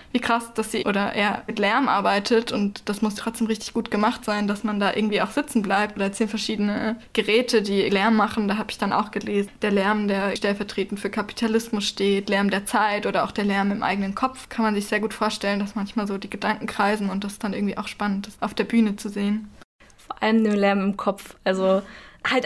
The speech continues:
Speaker 2: eigentlich gehe ich ja ins Theater, um mal, mir mal eine andere Welt anzusehen, ob das jetzt Figurentheater ist oder was anderes. Und hier kommt der Lärm plötzlich mit.
Speaker 1: Aber es ist nicht dein Lärm.
Speaker 2: Stimmt, es ist sein, ihr Lärm im Kopf. Deshalb,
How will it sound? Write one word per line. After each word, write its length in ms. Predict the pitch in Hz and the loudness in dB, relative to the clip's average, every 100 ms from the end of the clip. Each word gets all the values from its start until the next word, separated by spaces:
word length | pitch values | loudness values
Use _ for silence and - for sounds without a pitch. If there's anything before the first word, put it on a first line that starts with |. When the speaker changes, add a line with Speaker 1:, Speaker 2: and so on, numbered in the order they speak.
| 196 | 2
Speaker 2:
eigentlich 540 | 247 262 262 254 - | 4 6 6 4 0
gehe 160 | 233 247 | 2 2
ich 120 | 240 | 4
ja 100 | 220 | 4
ins 180 | 226 226 | 4 2
Theater, 420 | - - 214 233 | 0 0 2 4
um 140 | 208 | 4
mal, 160 | 202 196 | 6 6
mir 160 | 214 208 | 6 6
mal 120 | 196 | 4
eine 120 | 190 | 2
andere 240 | 214 208 | 2 2
Welt 220 | 202 208 - | 4 2 2
anzusehen, 600 | 190 190 175 175 175 165 | -2 0 2 2 2 0
ob 120 | - | -2
das 140 | 185 | -2
jetzt 140 | 170 - | -4 -4
Figurentheater 680 | 185 185 196 190 - 190 | -2 -2 -2 -2 -4 -2
ist 100 | 185 | -4
oder 160 | 185 170 | -2 -4
was 140 | 170 | -2
anderes. 580 | - 220 185 185 226 - - | 0 0 4 2 0 -6 -16
Und 200 | - 220 | -2 2
hier 120 | 214 | 2
kommt 280 | 220 226 233 | 2 0 2
der 80 | 202 | 4
Lärm 240 | 196 220 | 4 2
plötzlich 400 | 262 190 - 190 | 0 -4 -2 2
mit. 380 | 220 226 226 - - - - | 4 4 2 -6 -10 -20 -6
Speaker 1:
Aber 200 | 233 226 | 0 2
es 100 | 269 | 2
ist 40 | 269 | 2
nicht 180 | 262 262 | 2 2
dein 180 | 285 | 4
Lärm. 340 | 233 208 208 220 - | 4 2 -2 -8 -6
Speaker 2:
Stimmt, 420 | - 311 320 277 - | -2 4 4 4 2
es 180 | 247 262 | 2 4
ist 260 | 262 - - | 2 0 -2
sein, 360 | 208 226 240 240 | 0 2 2 2
ihr 260 | 262 262 214 | 4 4 4
Lärm 340 | 190 180 175 | 4 4 4
im 160 | - 185 | 2 0
Kopf. 420 | 196 160 - - - | 2 0 -2 -12 -2
Deshalb, 600 | 196 196 190 185 185 180 | 0 0 2 4 4 2